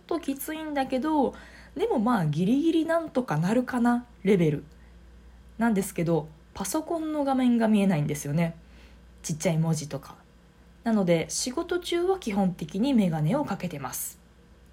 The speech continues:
大人になってからも視力下がり続けてる気がするんですよね。まあ、そりゃね、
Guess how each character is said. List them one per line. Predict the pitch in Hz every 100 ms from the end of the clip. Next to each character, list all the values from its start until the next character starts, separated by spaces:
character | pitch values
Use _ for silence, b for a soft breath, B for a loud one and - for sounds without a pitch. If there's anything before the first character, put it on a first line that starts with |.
| b b b b - - - 175
大 |
人 | 170 381
に | 427
な | 415 415
っ |
て | - 262
か | 190
ら | 160
も | 151
視 | 143 -
力 | 214 226 226 226
下 | 220 - 196
が | 226
り | 302 302
続 | - 277 277
け | 254
て | 180
る | 156
気 | 160 151
が |
す | 151 -
る | 151 151
ん | 147
で | 135
す | 135 -
よ | 147 151
ね。 | 160 160
ま | 165 160
あ、 | - - - -
そ | - 165
り | 160
ゃ | 143
ね、 | 196 294 -